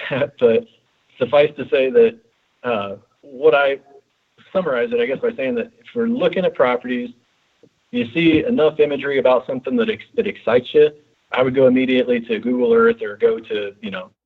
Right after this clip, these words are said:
I'm, I'm on MapRight right now looking at my farm, and pull up something that lets you zoom out just far enough that you can kinda look at it and say, "What is it about this property that's gonna offer something that the surrounding area doesn't have?"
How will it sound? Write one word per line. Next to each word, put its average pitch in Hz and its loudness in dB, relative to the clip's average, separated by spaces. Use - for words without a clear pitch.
I'm, 117 -8
I'm 123 0
on 110 -2
MapRight 113 0
right 110 -2
now 117 -2
looking 107 -8
at 101 -10
my 117 -4
farm, 98 -10
and 120 2
pull 170 2
up 147 0
something 120 -6
that 117 -6
lets 123 0
you 107 -12
zoom 160 -8
out 143 -2
just 135 -12
far 123 0
enough 120 -6
that - -16
you 113 -8
can 113 -8
kinda 117 -2
look 120 2
at 117 4
it 117 4
and 113 -10
say, 107 -2
"What 180 2
is 208 -2
it 147 -2
about 127 0
this 120 -10
property 110 -6
that's 107 -10
gonna 113 -4
offer 113 -6
something 107 -4
that 101 -4
the 101 -12
surrounding 107 -2
area 101 -6
doesn't - -12
have?" - -20